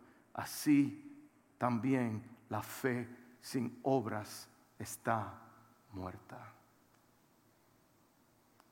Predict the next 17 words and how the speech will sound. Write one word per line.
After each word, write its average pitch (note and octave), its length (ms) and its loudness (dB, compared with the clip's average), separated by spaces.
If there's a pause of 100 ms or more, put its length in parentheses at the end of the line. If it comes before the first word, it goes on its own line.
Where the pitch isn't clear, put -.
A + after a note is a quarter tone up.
(120)
¿Tú - 80 -6
sabes D3+ 240 4
qué D3 100 -4
hubiese D3 240 6
pasado B2+ 460 2
si G#2+ 400 0 (760)
Abraham B2+ 580 6
hubiese B2+ 380 2
dicho, A#2+ 340 2
"Gracias, B2 400 -2
sí, C3+ 160 -2
Señor, A#2 360 -2
te A#2+ 140 -2
creo", C3 360 2 (360)
y B2 120 2
nunca C#3 640 2
hubieses B2+ 520 -4